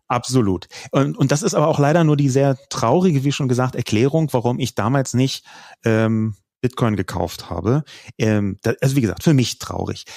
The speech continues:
Äh, das Interessante ist, dass ich hier, korrigier mich da, Frank, ganz etwas sehe, gerade bei Blockchain und diesen Technologien, die alle an-, angrenzen, etwas sehe, was ich schon häufiger beobachtet hatte im Technologiekontext,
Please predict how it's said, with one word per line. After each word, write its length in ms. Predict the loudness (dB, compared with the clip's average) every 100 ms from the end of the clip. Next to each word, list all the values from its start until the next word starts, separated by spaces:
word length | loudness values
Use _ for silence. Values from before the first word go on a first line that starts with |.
| -20 -12 -4
Äh, 140 | 0
das 160 | 0 0
Interessante 640 | 0 0 -2 0 0 0
ist, 400 | 0 0 -2 -4
dass 160 | -6 -4
ich 400 | -8 -8 -14 _
hier, 640 | -10 -4 0 0 0 -2 -2
korrigier 420 | 0 2 2 2
mich 140 | 2
da, 120 | 0 -4
Frank, 520 | -4 -4 -4 -6 -10 _ _ _ _ _
ganz 460 | -2 0 -2 -4 -6
etwas 340 | -4 -2 -2
sehe, 400 | 0 2 2 0
gerade 440 | -2 -2 0 0 0
bei 160 | -2
Blockchain 720 | -2 -4 -4 -6 -6 -2 0
und 120 | -2 -4
diesen 200 | -6 -4
Technologien, 680 | -4 -2 0 0 0 0
die 120 | 0 -4
alle 140 | -8 -8
an-, 100 | -8
angrenzen, 560 | -4 -4 -2 -2 -4 -8
etwas 300 | -6 -6 -2
sehe, 180 | -2
was 140 | -2 -4
ich 80 | -4
schon 200 | -4 -2
häufiger 320 | -2 -2 -2
beobachtet 480 | -2 -4 -4 -6 -8
hatte 160 | -6
im 100 | -6
Technologiekontext, 1080 | -6 -6 -6 -2 -4 -4 -6 -4 -6 -8